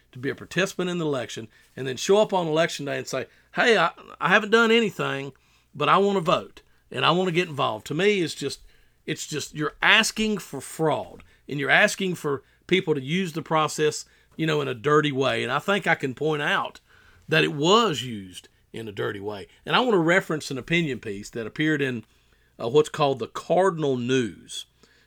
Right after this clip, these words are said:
And you kinda see that it pops up on, on Facebook a lot. And it was a really interesting article. It was written by actually one of the,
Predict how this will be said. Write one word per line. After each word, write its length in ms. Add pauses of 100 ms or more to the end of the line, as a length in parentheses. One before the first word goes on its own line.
And 220
you 80
kinda 240
see 260
that 200
it 100
pops 300
up 180
on, 200 (340)
on 120
Facebook 580
a 40
lot. 360 (280)
And 120
it 100
was 140
a 80
really 320
interesting 560
article. 500 (200)
It 100
was 160
written 320
by 200
actually 500
one 240
of 80
the, 140